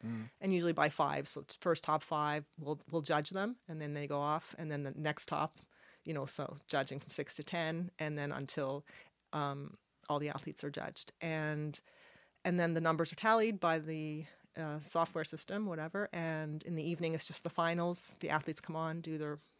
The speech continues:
Speaker 2: personal presentation, and, um, you know, mo-, usually in the evening, that's when the family and friends will come to watch.
Speaker 1: Mm.
Speaker 2: Some will come in the daytime as well, but it can be a little longer. Well, actually, no, nighttime show is longer because of the routines and stuff, but it's more technical in the morning with the judging. So, and
Speaker 1: Mm.
Speaker 2: I,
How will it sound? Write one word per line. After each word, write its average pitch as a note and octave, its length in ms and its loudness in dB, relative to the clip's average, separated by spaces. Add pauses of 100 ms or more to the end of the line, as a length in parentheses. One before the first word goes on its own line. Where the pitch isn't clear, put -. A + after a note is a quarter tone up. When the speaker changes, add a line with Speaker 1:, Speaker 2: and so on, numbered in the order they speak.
(240)
Speaker 2:
personal D3+ 460 0
presentation, D3+ 800 -4
and, D#3 360 -4
um, D#3+ 280 -6 (600)
you F3 100 0
know, D#3+ 100 4
mo-, D#3+ 160 4 (120)
usually F#3+ 340 8
in E3 60 6
the D#3 100 4
evening, E3 180 8
that's D3+ 200 4
when D#3 80 -2
the D3+ 60 -2
family D3 320 0
and D3 100 -4
friends D3 280 0
will D3+ 80 -6
come D3+ 240 -6
to D#3+ 120 -8
watch. D3 440 -6 (100)
Speaker 1:
Mm. - 40 -6
Speaker 2:
Some G3 220 8
will D#3+ 80 6
come D#3 220 0
in D#3+ 80 -2
the D#3 60 0
daytime D#3 400 -2
as D#3+ 120 -6
well, D#3 260 -2 (360)
but F3+ 120 6
it F3+ 60 4
can G3+ 220 8
be E3+ 340 6
a E3 60 4
little E3+ 200 8
longer. D#3 340 4 (180)
Well, D3+ 240 6
actually, - 240 0
no, C#3 120 -2
nighttime E3 340 4
show C#3 160 -2
is C#3+ 100 -2
longer C#3 280 -4
because - 240 -8
of C#3+ 60 -10
the C#3 160 -4
routines D3 400 -2
and - 100 -8
stuff, - 280 -6
but - 160 -2 (520)
it's - 220 0
more D3 120 6
technical C#3+ 500 0
in C#3 60 -4
the C#3 60 -4
morning C#3+ 260 -4
with C#3+ 100 -6
the D3 80 -4
judging. C3 440 -4
So, D3 200 -4
and D3 100 -2
Speaker 1:
Mm. - 60 -4
Speaker 2:
I, D3 160 -2